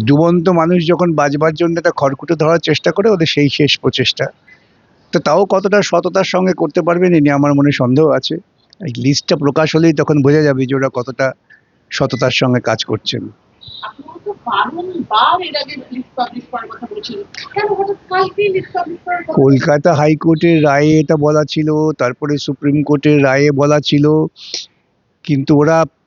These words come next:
Speaker 1: প্রথম থেকেই চেষ্টা করে গেছেন। মনে নেই আপনার সুপ্রিম কোর্ট জাজমেন্টের পর, আহ, মুখ্যমন্ত্রী নেতাজি ইন্ডোর স্টেডিয়াম ভাড়া করে বিরিয়ানি টিরিয়ানি খাইয়ে ও ডিআই অফিসের লোক, কলেজের অধ্যাপকদের গলায় "আমরা যোগ্য" এইসব ঝুলিয়ে নিয়ে এসে কি বলেছিলেন?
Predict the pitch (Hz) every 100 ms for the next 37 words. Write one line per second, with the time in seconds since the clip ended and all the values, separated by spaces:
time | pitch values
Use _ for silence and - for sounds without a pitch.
0 | _ - 139 202 208 190 180 190 165 160
1 | - 165 170 165 170 151 170 156 170 185
2 | 233 254 247 214 202 151 165 160 170 160
3 | 160 156 170 165 151 156 160 160 156 -
4 | - - - - - 147 151 - 160 160
5 | 147 160 151 151 156 151 156 151 - 147
6 | 147 156 135 143 143 156 156 143 147 156
7 | 151 139 156 151 147 139 143 147 151 151
8 | 143 127 143 151 151 135 156 - 147 135
9 | 147 139 _ - - _ - 139 143 147
10 | 143 127 147 147 139 151 135 143 147 143
11 | 139 143 127 147 135 131 147 147 139 -
12 | 135 123 139 143 143 147 135 - 156 147
13 | 160 185 202